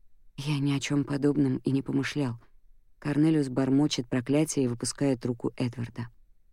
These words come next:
«Ты хоть понимаешь, какой опасности себя подверг? Именно этого я и хотел избежать. Контрабандная торговля — это же смертельно опасная игра,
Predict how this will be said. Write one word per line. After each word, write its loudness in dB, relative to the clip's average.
«Ты 0
хоть -2
понимаешь, 2
какой 4
опасности 2
себя 2
подверг? 0
Именно 8
этого 6
я 6
и 8
хотел 6
избежать. 2
Контрабандная 4
торговля — 0
это 6
же 4
смертельно 6
опасная 4
игра, 0